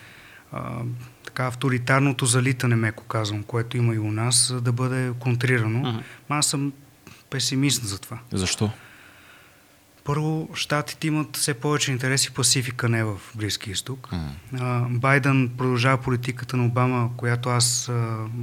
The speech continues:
Speaker 1: считам за доста неуспешна външна
Speaker 3: Мгм.
Speaker 1: политика. А, примерно Иран.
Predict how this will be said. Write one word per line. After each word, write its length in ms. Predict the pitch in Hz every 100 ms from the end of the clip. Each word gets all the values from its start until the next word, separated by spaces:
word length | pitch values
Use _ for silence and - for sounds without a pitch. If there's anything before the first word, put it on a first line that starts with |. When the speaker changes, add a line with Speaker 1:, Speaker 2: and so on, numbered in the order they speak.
| 120 123 120
Speaker 1:
считам 340 | - - 123
за 80 | 117
доста 320 | 117 117 -
неуспешна 560 | 117 113 - 113 - 107 104 104
външна 360 | 117 107 113
Speaker 3:
Мгм. 100 | 98
Speaker 1:
политика. 460 | 87 85 82 82 156 170 - - - - - - - - - -
А, 380 | 131 127 120 120 120 - - - - - - - _ - - - - - - -
примерно 280 | 147 160 175
Иран. 340 | 143 123 107